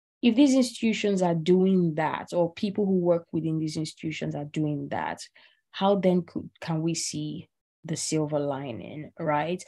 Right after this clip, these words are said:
So at that end, you can be pessimistic that, okay,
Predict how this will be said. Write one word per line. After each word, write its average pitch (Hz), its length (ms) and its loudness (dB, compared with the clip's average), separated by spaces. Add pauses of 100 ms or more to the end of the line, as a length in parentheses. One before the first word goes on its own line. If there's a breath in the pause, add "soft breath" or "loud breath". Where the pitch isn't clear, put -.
(260 loud breath)
So 208 160 0
at 202 140 2
that 240 260 2
end, 190 300 2
you 185 80 0
can 175 180 -2
be 170 100 -2
pessimistic 180 840 -2
that, 156 320 -4
okay, 175 520 -4